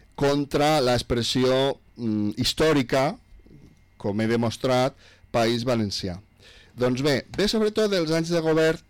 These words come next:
entre el mil nou-cents noranta-cinc i dos mil quinze, en què el P-, el Partit Popular va passar a dominar, doncs, els mitjans de comunicació, les ràdios i tele-, i televisions, no? I finançar-los,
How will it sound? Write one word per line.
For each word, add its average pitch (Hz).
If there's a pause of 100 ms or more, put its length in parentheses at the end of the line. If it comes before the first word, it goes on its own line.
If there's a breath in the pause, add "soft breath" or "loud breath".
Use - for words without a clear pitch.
(160)
entre 110
el 101
mil 151
nou-cents 165
noranta-cinc 156 (280 loud breath)
i 123
dos 120
mil 151
quinze, 117 (380 soft breath)
en 107
què 107
el 98
P-, 98
el 90
Partit 113
Popular 135
va 135
passar 127 (120)
a 92 (400)
dominar, 117
doncs, 98
els 90
mitjans 101
de 104
comunicació, 120 (460 loud breath)
les 107
ràdios 107
i 117
tele-, 120
i 117
televisions, 143
no? 135 (100)
I 98 (120)
finançar-los, 143